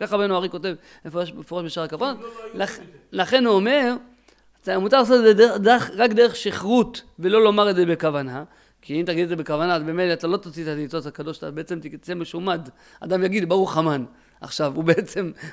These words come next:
Speaker 1: מה הוא בעצם? נקרא משומד. אלא מה, רבנו הארי אומר, אדם צריך להגיד "ברוך המן" מתוך שכרות,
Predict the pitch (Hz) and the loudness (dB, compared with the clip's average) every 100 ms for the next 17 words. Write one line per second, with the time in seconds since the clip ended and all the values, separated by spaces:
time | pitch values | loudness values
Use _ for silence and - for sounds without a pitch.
0 | - 170 170 151 151 147 147 143 175 175 | -2 2 2 0 -4 -6 -8 -4 -4 -2
1 | 208 226 170 131 - _ _ - 180 220 | 0 2 2 0 -14 _ _ -4 -2 2
2 | 202 202 226 208 233 196 - 185 214 170 | 2 2 0 2 0 -2 -4 -2 -2 -2
3 | - _ - 175 240 226 233 226 208 196 | -6 _ -8 -2 0 2 4 4 4 6
4 | 202 202 185 185 196 170 170 202 - 180 | 6 6 4 4 4 4 -2 -4 -6 -8
5 | - 151 175 214 | -10 -2 -2 -2